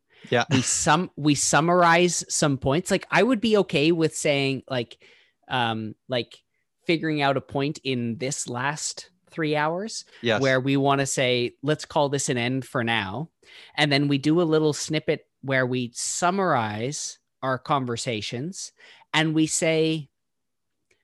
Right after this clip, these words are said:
Speaker 2: "We're gonna put a pin in this. We're gonna move on."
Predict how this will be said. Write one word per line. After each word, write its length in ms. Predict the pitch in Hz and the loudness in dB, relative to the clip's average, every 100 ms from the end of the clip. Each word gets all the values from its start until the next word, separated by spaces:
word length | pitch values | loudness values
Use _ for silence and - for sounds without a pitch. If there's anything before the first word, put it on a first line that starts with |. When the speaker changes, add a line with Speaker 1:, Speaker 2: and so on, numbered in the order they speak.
| _ | _
Speaker 2:
"We're 120 | 156 165 | 0 2
gonna 120 | 175 | 2
put 200 | 196 170 | 0 0
a 40 | |
pin 220 | - 170 | 0 0
in 120 | 165 123 | 0 0
this. 440 | 123 156 - - _ _ | -2 -4 -8 -12 _ _
We're 160 | 147 151 | 0 2
gonna 160 | 143 | 2
move 240 | 135 135 123 | 2 0 0
on." 240 | 101 95 | -4 -8